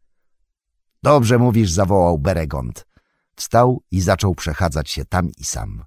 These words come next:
„Każda rzecz na świecie osiąga kres w swoim czasie, lecz Gondor nie zginie jeszcze teraz. Nawet jeśli zuchwały nieprzyjaciel wedrze się na mury, ścieląc pod nimi zwały trupów. Mamy inne twierdze,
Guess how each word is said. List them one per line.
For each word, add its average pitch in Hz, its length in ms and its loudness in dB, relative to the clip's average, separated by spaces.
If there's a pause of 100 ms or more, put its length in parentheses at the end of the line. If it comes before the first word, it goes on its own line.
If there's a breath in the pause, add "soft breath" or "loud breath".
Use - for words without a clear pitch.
(1160)
„Każda 123 560 4
rzecz 117 300 2
na 110 140 2
świecie 120 480 0
osiąga 101 480 2
kres 117 380 0
w - 80 -14
swoim 110 440 2
czasie, 90 440 0 (420 soft breath)
lecz 95 240 -2
Gondor 123 480 4
nie 113 140 4
zginie 104 400 2
jeszcze 90 320 -2
teraz. 85 480 -2 (440)
Nawet 147 400 4
jeśli 135 380 2
zuchwały 117 520 4
nieprzyjaciel 110 680 2 (200 loud breath)
wedrze 107 420 2
się 113 140 0
na 104 160 4
mury, 120 280 4
ścieląc 123 500 2
pod 104 200 0
nimi 120 260 4
zwały 104 340 2
trupów. 85 520 -4 (260 soft breath)
Mamy 101 320 2
inne 110 440 2
twierdze, 87 540 0